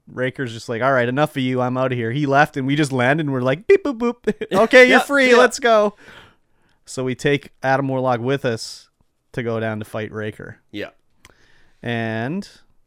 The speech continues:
Speaker 1: we get down to
Speaker 2: And now it's chapter, once we get into,
Speaker 1: Yes.
Speaker 2: we get to this area, and chapter fifteen starts.
Speaker 1: Yeah, I was just like, "Well, it's just, this is just the boss battle time. Like,
Speaker 2: Yeah.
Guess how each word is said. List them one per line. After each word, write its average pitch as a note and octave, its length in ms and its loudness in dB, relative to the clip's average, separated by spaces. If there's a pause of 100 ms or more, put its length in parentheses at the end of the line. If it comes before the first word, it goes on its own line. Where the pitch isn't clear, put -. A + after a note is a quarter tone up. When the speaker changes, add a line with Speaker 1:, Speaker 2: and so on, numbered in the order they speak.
(400)
Speaker 1:
we B2 120 -8
get C#3 260 -2
down C#3+ 380 -2
to C3 600 -6
Speaker 2:
And A2+ 100 -10
now B2+ 160 -6
it's B2 140 -14
chapter, A#2+ 440 -6
once B2 200 -10
we C#3+ 80 -10
get C#3+ 240 -4
into, A#2+ 580 -4
Speaker 1:
Yes. F2 80 -18
Speaker 2:
we A2+ 100 -12
get C3+ 180 -10
to C#3+ 60 -14
this C3+ 160 -12
area, A2 580 -8 (400)
and F#2+ 280 -18
chapter A2 320 -8
fifteen G2 440 -14
starts. F2+ 540 -16
Speaker 1:
Yeah, A2 240 -6
I C3 120 -2
was D3 140 -2
just - 220 -6
like, C3 180 -2
"Well, C#3 360 0
it's - 180 -12
just, - 500 -6
this D3+ 220 -4
is B2 100 -8
just B2 320 -6
the A#2+ 60 -12
boss A2+ 340 -4
battle G2 340 -10
time. G#2 420 -12
Like, A2+ 100 -6
Speaker 2:
Yeah. G2 180 -6